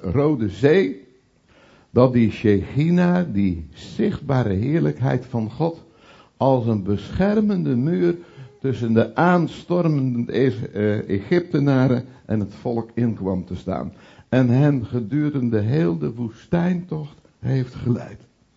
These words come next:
Heerlijke, zichtbare tegenwoordigheid van God. En geen enkel volk op deze aarde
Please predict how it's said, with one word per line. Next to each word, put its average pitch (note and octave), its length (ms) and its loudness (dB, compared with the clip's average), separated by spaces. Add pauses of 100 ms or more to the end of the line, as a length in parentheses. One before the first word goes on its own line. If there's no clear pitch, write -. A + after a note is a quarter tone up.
(1120)
Heerlijke, F3 640 2
zichtbare C3 720 0
tegenwoordigheid A2+ 1000 -2
van G#2 280 -8
God. F#2+ 340 -10 (1300)
En C#3+ 180 2
geen C3+ 400 0
enkel A#3+ 720 0
volk D#3 560 -2
op G2 200 -4
deze B2 480 2
aarde A2+ 560 2